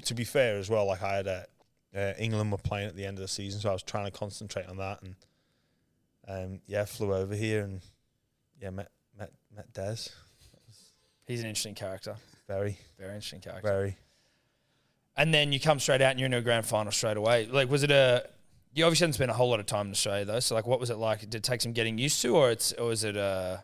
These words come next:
Speaker 2: relatively easy transition?
Speaker 1: Oh, no.
Speaker 2: Did you have a
Speaker 1: It
Speaker 2: family with you or anything?
Speaker 1: Uh,
Speaker 2: You
Speaker 1: no, my, my, my partner came with me.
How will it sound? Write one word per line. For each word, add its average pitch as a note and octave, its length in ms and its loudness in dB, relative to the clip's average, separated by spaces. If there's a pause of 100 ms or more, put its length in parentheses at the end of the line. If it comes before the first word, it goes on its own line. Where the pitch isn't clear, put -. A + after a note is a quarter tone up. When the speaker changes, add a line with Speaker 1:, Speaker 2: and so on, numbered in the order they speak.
(200)
Speaker 2:
relatively G#2 520 -6
easy G2 220 -8
transition? F2+ 640 -8 (100)
Speaker 1:
Oh, B2 220 8
no. G#2+ 120 -2
Speaker 2:
Did G#2 100 0
you C3+ 60 6
have B2 80 6
a A#2 40 2
Speaker 1:
It - 60 -2
Speaker 2:
family C3+ 420 2
with C#3 180 -2
you C#3+ 140 0
or C#3 60 2
anything? D3 200 4
Speaker 1:
Uh, C#3 140 6
Speaker 2:
You A2+ 100 0
Speaker 1:
no, D3+ 120 4
my, D3 220 4
my, B2+ 300 2
my A#2 120 -2
partner A#2+ 340 0
came B2 240 -2
with A#2 140 -4
me. G#2 240 -10